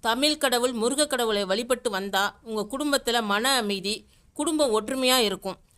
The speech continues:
அதே மாதிரி செய்கிற தொழிலையும் செல்வ செழிப்பு எப்போதுமே நிரந்தரமா கிடைக்கும். மேலும் இது போன்ற தகவல் உங்களுக்கு உடனுக்குடனே கிடைக்கணும்னா நம்மள சேனலை சப்ஸ்கிரைப் பண்ணிக்கங்க.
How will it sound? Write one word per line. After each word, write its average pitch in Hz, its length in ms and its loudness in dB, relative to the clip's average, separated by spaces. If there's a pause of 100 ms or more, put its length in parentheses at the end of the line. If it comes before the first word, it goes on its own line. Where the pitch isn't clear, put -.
அதே 254 280 2
மாதிரி 294 220 0
செய்கிற 294 420 2
தொழிலையும் 262 640 0
செல்வ 262 340 0
செழிப்பு 226 560 -4
எப்போதுமே 254 600 2
நிரந்தரமா 247 580 0
கிடைக்கும். 190 440 -6 (260)
மேலும் 311 380 -2
இது 277 180 -6
போன்ற 262 280 -6
தகவல் 269 440 -8 (460)
உங்களுக்கு 214 520 -8
உடனுக்குடனே 247 500 -8
கிடைக்கணும்னா 208 580 -10 (200)
நம்மள 226 220 -8 (100)
சேனலை 240 360 -10 (180)
சப்ஸ்கிரைப் 233 480 -10
பண்ணிக்கங்க. 175 420 -10